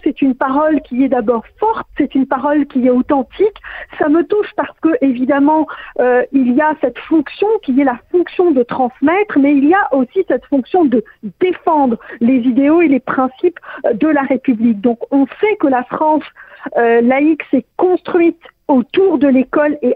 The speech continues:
avec l'école, et en conséquence, les enseignants ont toujours été en première ligne de la confrontation contre l'o-, l'obscurantisme. Alors hier, évidemment, c'était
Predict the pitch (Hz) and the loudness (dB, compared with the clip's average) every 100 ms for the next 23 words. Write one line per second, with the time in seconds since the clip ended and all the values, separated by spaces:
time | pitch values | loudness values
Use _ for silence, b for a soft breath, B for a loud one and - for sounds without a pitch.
0 | - 262 240 220 320 381 302 262 - 311 | -2 -4 -2 -2 -2 0 0 0 0 0
1 | 370 370 285 254 - 427 427 - 339 330 | 2 2 2 0 -2 -2 -2 -2 -2 -2
2 | 294 269 233 202 294 302 294 277 349 339 | -2 0 -2 0 -2 0 0 2 2 -2
3 | B B B 285 262 - - 494 349 392 | B B B -2 -2 -4 0 2 4 2
4 | 339 302 339 - 262 240 226 - 359 339 | 2 0 -2 -2 -2 -2 -2 -2 0 2
5 | 302 269 247 269 320 294 220 B B 277 | 2 2 2 2 4 2 0 B B 0
6 | 277 - _ - 440 - 370 330 294 277 | 0 -4 _ 0 0 2 0 0 0 -4
7 | - 311 359 B B _ 403 403 - 285 | -2 0 0 B B _ 0 0 0 2
8 | 269 269 - 254 254 - - 277 254 247 | 2 0 0 0 0 -2 -2 0 -2 -2
9 | 254 247 - 240 254 262 302 285 349 349 | -4 -2 -2 0 0 0 0 2 2 2
10 | 277 226 226 269 294 294 254 - 294 277 | 0 0 0 0 0 0 -2 0 0 0